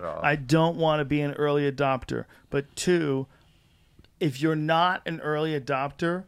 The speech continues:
Speaker 2: what if those motherfuckers just take off and control everything?
Speaker 1: No, no, no.
Speaker 2: Dude, Elon and
Speaker 1: It's
Speaker 2: I
Speaker 1: not,
Speaker 2: were talking
Speaker 1: it's not,
Speaker 2: about
Speaker 1: it's
Speaker 2: it.
Speaker 1: not that simple. It,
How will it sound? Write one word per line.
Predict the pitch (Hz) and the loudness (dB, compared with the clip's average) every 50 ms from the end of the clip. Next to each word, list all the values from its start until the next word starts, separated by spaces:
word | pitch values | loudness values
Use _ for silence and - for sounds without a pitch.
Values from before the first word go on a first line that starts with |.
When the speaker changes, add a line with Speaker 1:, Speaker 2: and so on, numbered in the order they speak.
| _ _ _ - | _ _ _ -10
Speaker 2:
what | 127 127 143 160 175 | -4 0 0 2 2
if | 185 180 | 0 -2
those | - 160 170 160 160 | -2 -2 -2 -2 -4
motherfuckers | 156 156 156 147 147 135 147 147 143 143 147 135 - | -4 -4 -4 -4 -6 -4 -4 -4 -4 -4 -6 -10 -10
just | 131 123 - - | -12 -16 -16 -14
take | - 151 147 151 139 | -10 -10 -8 -8 -6
off | 139 135 135 135 135 - - | -6 -6 -4 -4 -6 -8 -10
and | - 127 | -14 -14
control | - 123 120 - 139 135 135 | -14 -14 -12 -10 -8 -8 -8
everything? | - 123 123 117 127 123 - 117 110 - | -8 -10 -10 -12 -14 -16 -16 -18 -10 -6
Speaker 1:
No, | - 113 104 92 85 80 80 78 78 76 78 78 80 | -2 0 0 0 0 -2 -4 -6 -10 -12 -12 -14 -14
no, | 82 80 80 78 | -12 -12 -12 -12
no. | 78 | -8
Speaker 2:
Dude, | - 156 170 190 196 196 185 190 | -2 -2 0 0 0 -2 -2 -4
Elon | 180 175 185 196 196 190 190 196 | -8 -8 -6 -4 -4 -4 -6 -8
and | 190 175 | -8 -8
Speaker 1:
It's | 170 | -6
Speaker 2:
I | 170 175 | -2 0
Speaker 1:
not, | 139 | 0
Speaker 2:
were | 139 143 | 0 2
talking | 156 165 175 | 2 2 2
Speaker 1:
it's | 196 | 4
not, | 143 139 | 4 2
Speaker 2:
about | 139 151 156 151 | 4 4 2 4
Speaker 1:
it's | 147 | 4
Speaker 2:
it. | 139 | 2
Speaker 1:
not | 135 127 | 2 2
that | - 127 110 - | 2 0 0 -2
simple. | - - 104 92 82 - 87 80 87 - - | -6 -8 -8 -6 -6 -6 -8 -8 -8 -8 -6
It, | 113 | -6